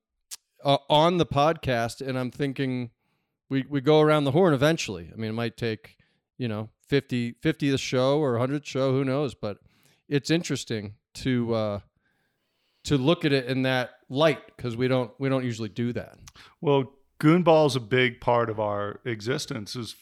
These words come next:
Speaker 2: as friends and, and in this community, right?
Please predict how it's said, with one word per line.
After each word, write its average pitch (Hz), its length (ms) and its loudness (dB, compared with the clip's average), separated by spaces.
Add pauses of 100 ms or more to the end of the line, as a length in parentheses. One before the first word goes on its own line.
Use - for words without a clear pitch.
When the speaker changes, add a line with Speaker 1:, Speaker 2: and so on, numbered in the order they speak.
(200)
Speaker 2:
as 104 240 -8
friends 120 500 -4
and, 107 300 -8
and 104 400 -8
in 123 160 -2
this 110 180 -8
community, 117 480 -8
right? 92 320 -6